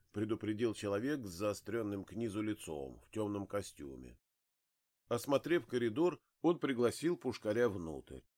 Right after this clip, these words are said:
За воротами было темно, окна отсутствовали. Прошло несколько минут, пока глаза мастер-сержанта привыкли к отсутствию света.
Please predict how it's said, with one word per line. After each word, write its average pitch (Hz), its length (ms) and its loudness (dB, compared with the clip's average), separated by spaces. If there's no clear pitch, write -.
За 95 160 0
воротами 156 520 6
было 131 300 2
темно, 82 600 -4
окна 147 380 4
отсутствовали. 67 880 -8
Прошло 170 360 2
несколько 160 560 2
минут, 156 440 4
пока 104 260 -2
глаза 107 360 2
мастер-сержанта 107 1160 -2
привыкли 123 560 2
к - 80 -2
отсутствию 110 680 -2
света. 67 680 -8